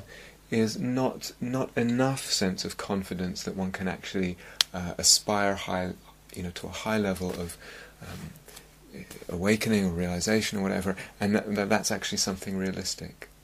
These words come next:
That's actually, so again, uh, Dharma scenes are, tend to be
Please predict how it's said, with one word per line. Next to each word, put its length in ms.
That's 180
actually, 80
so 140
again, 280
uh, 120
Dharma 420
scenes 680
are, 260
tend 320
to 80
be 340